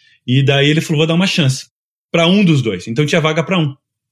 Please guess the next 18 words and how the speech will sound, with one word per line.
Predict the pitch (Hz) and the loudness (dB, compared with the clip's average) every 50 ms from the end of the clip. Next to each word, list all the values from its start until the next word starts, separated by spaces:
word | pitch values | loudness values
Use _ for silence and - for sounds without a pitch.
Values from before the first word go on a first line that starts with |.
| _ _ _ _ _ _ _ _ - - _ _ _ _ | _ _ _ _ _ _ _ _ -20 -20 _ _ _ _
E | - 202 220 | 0 0 2
a | 214 | 2
gente | 175 160 185 185 175 - - | 4 4 2 2 2 0 0
tava | - 175 170 170 | 0 0 2 2
naquela | 165 160 - 160 160 | 2 2 2 0 0
transição, | 156 - 160 151 143 131 143 135 131 - 160 156 160 | 0 0 0 0 0 0 0 -2 -2 0 0 2 2
"Vamos | 156 156 151 143 | 2 2 2 2
fechar | 151 139 131 - 143 | 2 0 0 0 0
a | 139 | 0
nossa | 139 139 135 - 139 | 0 0 0 2 2
agência, | 135 131 143 151 160 160 - 147 | 2 2 2 2 2 0 0 0
vamos | 135 135 139 | 0 0 0
trabalhar | 143 131 123 127 123 127 | 0 -2 -2 0 0 0
em | 131 131 | 0 0
propaganda, | 147 135 135 - 131 120 127 147 160 156 131 | 0 -2 -2 0 -2 0 0 0 0 2 2
vamos | 123 131 131 135 | 2 2 0 0
pra | 131 120 | 0 0
Sclan, | 120 117 - - - 139 147 160 170 160 | -2 -4 -4 -4 -2 0 0 2 0 -2